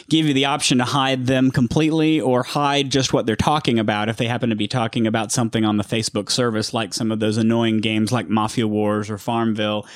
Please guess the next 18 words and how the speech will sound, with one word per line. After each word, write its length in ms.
or 80
things 260
like 180
that. 340
If 120
you 80
want 100
to 40
get 140
more 160
permanent, 760
um, 480
you 140
can 180
go 180
to 140
your 160
account 680